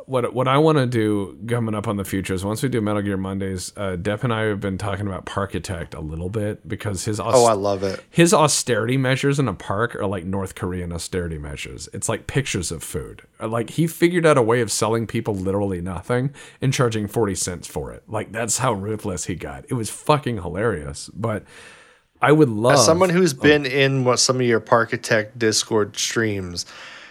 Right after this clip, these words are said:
Speaker 2: the stuff that he comes up with without you even noticing till you click on it has been like opening Christmas presents. It's, he would
Speaker 1: He's,
Speaker 2: click
Speaker 1: yeah.
Speaker 2: on something and it would just be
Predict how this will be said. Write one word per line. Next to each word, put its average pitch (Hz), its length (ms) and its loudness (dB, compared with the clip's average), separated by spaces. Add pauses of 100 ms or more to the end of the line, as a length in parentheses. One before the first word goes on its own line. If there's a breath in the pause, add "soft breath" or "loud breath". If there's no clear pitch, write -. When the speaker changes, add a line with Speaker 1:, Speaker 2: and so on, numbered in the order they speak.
(220 loud breath)
Speaker 2:
the 123 120 4
stuff 151 380 4
that 156 120 4
he 151 180 0
comes 143 320 0
up 127 240 4
with 147 340 2
without 123 340 4
you 131 100 0
even 123 220 2
noticing 120 460 4
till 131 180 0
you 113 140 2
click 120 340 -2
on 131 160 4
it 143 220 0 (140)
has 117 400 0
been 120 320 2
like 110 420 0
opening 127 500 2
Christmas - 460 0
presents. 92 720 -2
It's, 135 240 2
he 156 100 6
would 127 60 4
Speaker 1:
He's, 135 240 4
Speaker 2:
click - 240 2
Speaker 1:
yeah. 147 100 4
Speaker 2:
on 131 140 0
something 117 520 -2
and 123 140 2
it 123 80 4
would 120 140 2
just - 320 0
be 120 340 2